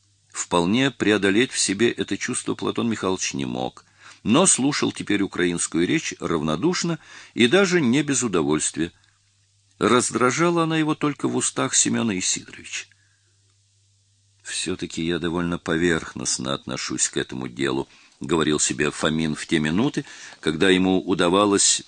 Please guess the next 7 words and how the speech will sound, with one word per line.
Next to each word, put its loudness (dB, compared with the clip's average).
побороть 0
ненадолго -2
лень. -4
«Вопрос 0
надо -2
ставить -2
так. 0